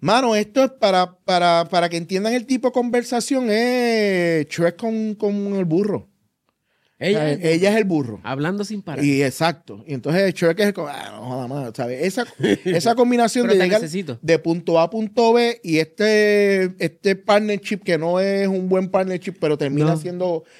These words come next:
Speaker 1: complementado, pues,
Speaker 2: Memorable.
Speaker 1: eh, esta película te lo
Speaker 2: Y está
Speaker 1: brinda.
Speaker 2: cool porque no hay temor de que ella se muera porque es un robot, cabrón. ¿Qué importa?
Speaker 1: Correcto.
Speaker 2: Si la muere, si
Speaker 1: De
Speaker 2: está
Speaker 1: verdad, de
Speaker 2: picada
Speaker 1: verdad.
Speaker 2: por la mitad.
Speaker 1: De verdad, de verdad que fue,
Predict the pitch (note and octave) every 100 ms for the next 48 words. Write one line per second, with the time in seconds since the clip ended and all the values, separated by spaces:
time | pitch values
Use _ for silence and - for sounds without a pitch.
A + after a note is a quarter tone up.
0 | _ - E3 D#3 E3+ E3 E3 G#3 G3+ E3+
1 | D#3+ D3+ E3 E3+ C#3 C#3+ D#3 D3 C#3 -
2 | D3 F3+ G#3+ B3 A3+ D3+ B2+ F#3 C3 A3
3 | B3 C4+ C#4 G#3+ G3+ F#3 F3+ F3 F3+ F#3+
4 | G#3 A3+ A3+ A#3 A3+ B3+ A3+ F3+ F3 F#3
5 | G3+ D#3+ F#3+ B3 E3+ E3+ F#3 D#3 G3+ -
6 | E3 G3+ G#3+ - E3+ - G3+ - C#3 G#2+
7 | - - D#3 D3 C3+ C3+ D#3+ B3 E3 D#3
8 | E3 F3+ G#3+ A3 C#3+ C3+ A3 G#3+ F#3 A#3+
9 | D3 D3 D3 D3 E3+ F#3 F#3 E3+ D3+ D#3
10 | D3+